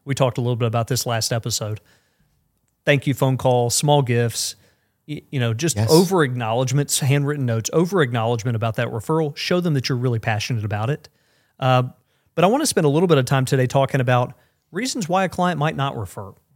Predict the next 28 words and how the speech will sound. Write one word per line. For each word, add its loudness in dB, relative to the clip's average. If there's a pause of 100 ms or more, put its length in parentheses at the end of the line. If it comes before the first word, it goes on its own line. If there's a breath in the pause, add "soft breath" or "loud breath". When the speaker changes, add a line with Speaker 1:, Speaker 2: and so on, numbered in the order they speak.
Speaker 1:
Like, -4
when 4
we 2
study -2
an -2
advisory -2
practice -8
that's -8
getting -4
no -2
referrals, -2
and -2
we -2
get -2
that 0
sometimes. -6
It's -14
easy -2
to 2
say, 4
like, -4 (320 soft breath)
"Oh, -2
everybody's 0
getting -2
referrals -4
in -2
some -2
way." -2